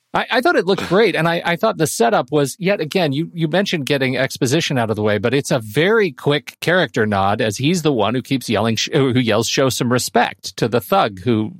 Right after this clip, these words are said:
wants to show the movie already. First of all, thug, why would you go to a movie expecting anything else but a newsreel at this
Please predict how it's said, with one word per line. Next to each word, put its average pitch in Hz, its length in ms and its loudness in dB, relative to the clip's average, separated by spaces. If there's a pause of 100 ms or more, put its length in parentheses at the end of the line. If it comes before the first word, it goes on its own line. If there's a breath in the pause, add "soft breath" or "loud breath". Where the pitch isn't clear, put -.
(160)
wants 110 340 -2
to 120 100 -2
show 113 220 0
the 110 80 0
movie 139 280 0
already. 95 360 0 (360 loud breath)
First - 240 0
of 180 80 0
all, 131 240 2 (180 soft breath)
thug, 123 460 0 (340 soft breath)
why 254 180 2
would 214 160 0
you 180 60 -2
go 147 160 4
to 135 100 2
a 120 60 2
movie 120 260 2
expecting 127 540 0
anything 135 380 0
else 120 200 0
but 131 320 -2
a 127 60 -2
newsreel 101 680 0
at - 200 -4
this 101 160 -2